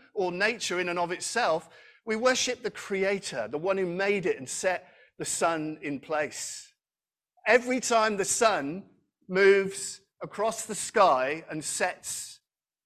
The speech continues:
it gives glory to God and praises him because it's doing what it was created to do. Yeah? "Even the rocks would cry out," said Jesus,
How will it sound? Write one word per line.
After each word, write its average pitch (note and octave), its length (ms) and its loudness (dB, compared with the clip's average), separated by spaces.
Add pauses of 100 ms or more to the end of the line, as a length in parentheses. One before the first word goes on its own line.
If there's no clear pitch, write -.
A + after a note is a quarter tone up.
it D#3 200 -14
gives F#3+ 280 -4
glory E3+ 540 -4
to C#3+ 160 -12
God D3+ 400 -2
and C3 160 -12
praises F3 580 -6
him A#2 320 -12 (220)
because D#3 240 -6
it's D#3+ 160 -8
doing E3+ 560 -2
what C#3+ 180 -6
it B2+ 80 -10
was C3 120 -16
created B2 520 -10
to B2 60 -14
do. A2+ 300 -14 (680)
Yeah? F3+ 200 -8 (1800)
"Even D4+ 400 -4
the D4 120 4
rocks E4 760 0
would F#3 260 -4
cry E3+ 340 2
out," B2 320 -2
said C#3+ 260 -6
Jesus, B2 720 -8